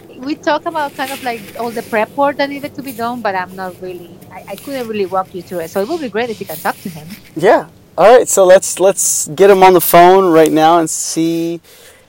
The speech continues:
Speaker 2: how he's gonna help out Sleek, because he is, um, supporting Sleek Smile Studio.
Speaker 1: Yes, and, and, you know, we're, we're,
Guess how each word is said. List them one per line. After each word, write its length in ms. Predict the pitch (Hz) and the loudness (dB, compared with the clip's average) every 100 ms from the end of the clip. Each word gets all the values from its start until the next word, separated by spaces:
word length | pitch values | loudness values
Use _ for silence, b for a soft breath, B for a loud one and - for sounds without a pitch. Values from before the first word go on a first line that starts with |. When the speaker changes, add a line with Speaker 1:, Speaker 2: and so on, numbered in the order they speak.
| B | B
Speaker 2:
how 420 | - - 160 170 180 | -18 -8 -2 0 -2
he's 280 | 170 175 151 | -6 -12 -8
gonna 260 | 170 151 | -8 -8
help 320 | 156 143 143 | -8 -8 -4
out 260 | 143 131 - | -2 -2 -4
Sleek, 400 | - - 131 135 - - | -14 -14 -14 -16 -20 -16
because 260 | 165 180 160 | -8 -6 -6
he 200 | 208 214 | -6 0
is, 360 | 233 175 - - | 0 -2 -12 -6
um, 320 | 160 151 143 | -4 -4 -6
supporting 640 | - - - 175 151 127 117 _ _ _ _ | -12 -10 -2 -2 -2 -12 -18 _ _ _ _
Sleek 280 | - 165 147 | -12 -10 -10
Smile 260 | 147 143 | -8 -8
Studio. 560 | 135 - 135 123 113 113 _ _ | -8 -12 -14 -12 -14 -16 _ _
Speaker 1:
Yes, 640 | 220 220 233 269 285 - | -6 -2 0 0 -2 -4
and, 220 | 226 214 202 | -4 -4 -8
and, 240 | 202 208 | -10 -8
you 80 | 233 | -8
know, 100 | 214 | -8
we're, 280 | 196 220 214 | -6 -6 -6
we're, 320 | 190 208 208 | -8 -10 -10